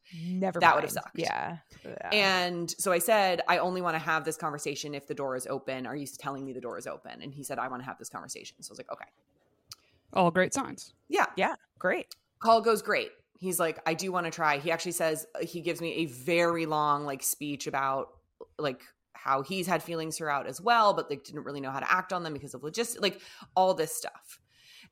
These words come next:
Speaker 2: And so I'm like, "Great." Anyway, so we sort of, like, are, I guess, like,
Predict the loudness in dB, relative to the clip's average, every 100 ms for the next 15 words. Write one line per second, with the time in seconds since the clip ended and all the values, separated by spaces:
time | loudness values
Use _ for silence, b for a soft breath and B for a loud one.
0 | 2 4 4 0 -2 -2 -8 _ _ -8
1 | -8 -12 _ _ _ _ _ _ -2 0
2 | -2 -6 -12 _ _ _ -20 -20 -20 _
3 | _ _ 0 4 4 2 0 2 0 0
4 | 2 4 2 0 -10 _ _ _ _ 0
5 | 0 0 -12 _ _ _ _ _ _ _
6 | _ _ _ _ _ 6 8 8 6 2
7 | -4 -4 0 2 0 -2 -6